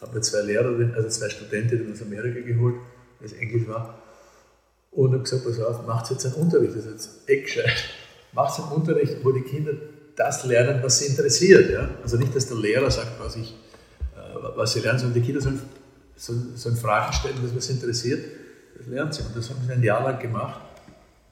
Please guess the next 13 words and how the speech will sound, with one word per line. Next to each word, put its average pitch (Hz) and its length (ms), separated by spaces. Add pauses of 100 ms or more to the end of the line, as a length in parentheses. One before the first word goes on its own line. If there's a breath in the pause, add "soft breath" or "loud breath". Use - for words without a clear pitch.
(400)
Und 113 120
ich - 80
glaub, 113 200
dass 123 140
es 123 80
ihnen 120 140
sehr 120 200
gut 120 220
gefallen 120 340
hat, 117 140
ihnen 110 160
nicht 117 160
geschadet. 104 440